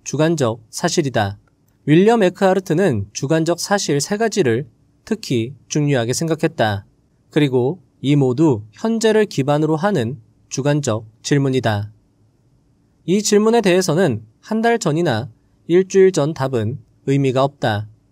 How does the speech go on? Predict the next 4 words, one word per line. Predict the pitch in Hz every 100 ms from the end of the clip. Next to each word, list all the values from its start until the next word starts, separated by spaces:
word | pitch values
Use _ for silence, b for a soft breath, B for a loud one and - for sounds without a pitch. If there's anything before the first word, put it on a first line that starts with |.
| _ _ _ _ _ _ -
오로지 | 143 156 131 123 165 -
현재의 | 208 196 180
답이 | 170 156 131 113 - -
중요하다. | 147 139 127 113 107 101